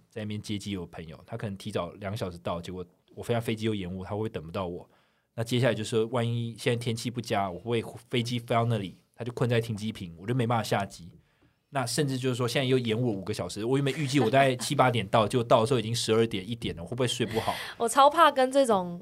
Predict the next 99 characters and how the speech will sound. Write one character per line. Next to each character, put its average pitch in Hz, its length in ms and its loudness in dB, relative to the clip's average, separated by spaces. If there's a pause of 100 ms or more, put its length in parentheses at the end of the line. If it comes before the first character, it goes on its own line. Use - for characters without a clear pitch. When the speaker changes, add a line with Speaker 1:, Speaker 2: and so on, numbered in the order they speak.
(120)
Speaker 2:
人 185 240 -4
出 190 260 -4
国 104 260 -12
的。 123 160 -14 (240)
Speaker 1:
可 156 120 2
是 180 60 4
就 233 120 4
是 226 60 8
他 190 100 6
会 202 100 12
很 - 40 10
多 466 80 12
担 427 80 10
心。 440 80 10
Speaker 2:
因 - 0 -
为 453 80 12
他 320 80 4
们 196 80 4
就 - 0 -
会 185 60 -2
很 185 60 -4
焦 202 300 6
虑， 220 300 0
我 180 40 -2
就 220 120 2
觉 214 100 -2
得 185 80 0
很 170 140 -10
烦。 - 260 -10
Speaker 1:
对， 185 80 4
他 180 120 10
会 233 60 12
觉 226 80 10
得， - 200 10
他 233 60 4
会 226 100 12
有 220 80 12
很 139 80 6
多 117 120 6
焦 110 200 2
虑。 101 200 -4 (180)
Speaker 2:
<laughs> 453 200 -6
嗯。 214 400 -6
Speaker 1:
但 220 160 6
是 214 300 4
如 175 120 2
果 190 80 10
你 143 80 4
心 165 200 0
理 135 60 2
韧 131 160 2
性 127 180 0
好 87 160 -4
了， 82 200 -16
你 85 60 -12
就 120 140 -6
会 131 80 0
对 131 200 0
于 101 60 -2
这 113 140 -8
种 95 200 -2 (260)
事 - 200 -4
情， 87 220 -8
你 - 40 -16
就 220 120 -6
会 120 40 -2
尽 120 220 -6
可 110 160 -8
能 80 160 -12
的 80 220 -18
往 87 200 -12 (120)
比 - 80 -12
较 113 80 -2
正 135 200 4
面 127 120 4
的 107 40 0
心 110 160 -6
态 117 80 0
去 110 80 -2
想。 95 220 -8
比 - 80 -10
如 120 80 0
说 - 20 2
啊， 127 160 0
虽 147 140 -2
然 131 80 0
延 110 140 -2
误 117 140 0
了， 101 60 -4
那 127 120 -2
也 107 100 -6
很 98 100 -10
好 110 180 -4
啊， 85 100 -6
我 85 60 -12
可 117 100 -8
以 - 20 -8
多 113 160 -4
听 117 260 -6